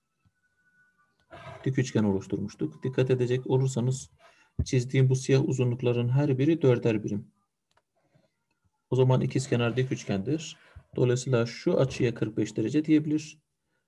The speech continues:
Dolayısıyla açıortayın bu bahsi geçen B C kenarıyla yaptığı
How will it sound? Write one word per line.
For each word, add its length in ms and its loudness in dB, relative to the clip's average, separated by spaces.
Dolayısıyla 360 0
açıortayın 800 0
bu 260 -2
bahsi 300 0
geçen 400 0
B 160 2
C 160 0
kenarıyla 440 -2
yaptığı 560 0